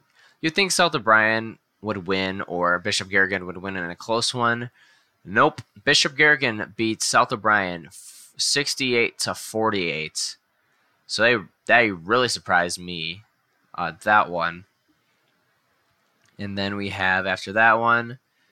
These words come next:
take a look at West Sioux versus South Central Calhoun. Just a reminder also, Bishop Garrigan made it to state on that one, so they will be at Des Moines. Uh, then we have Class two A Sub-State one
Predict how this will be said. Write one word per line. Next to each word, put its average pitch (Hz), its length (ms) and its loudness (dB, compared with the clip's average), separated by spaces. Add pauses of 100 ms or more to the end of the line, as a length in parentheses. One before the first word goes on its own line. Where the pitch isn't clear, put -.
(120)
take 107 200 -2
a 113 60 -4
look 104 280 -2
at 95 260 2
West 107 320 4
Sioux 101 540 -2 (360)
versus 95 320 -4
South 92 220 0
Central 90 400 -4
Calhoun. 107 400 -6
Just 151 200 0
a 165 40 6
reminder 113 380 4
also, 104 360 4
Bishop 107 300 -2
Garrigan 101 520 0 (280)
made 135 240 4
it 127 120 2
to 143 80 -2
state 120 300 2
on 101 140 4
that 90 240 4
one, 90 300 -2
so 92 180 -2
they 101 160 2
will 95 140 0
be 92 220 -4
at 87 120 -6
Des 87 80 -12
Moines. 104 480 -6 (640)
Uh, 113 220 8
then 135 100 2
we 143 80 2
have 127 180 4
Class 120 280 2
two 139 200 0
A 123 100 2
Sub-State 104 500 -2
one 90 460 -4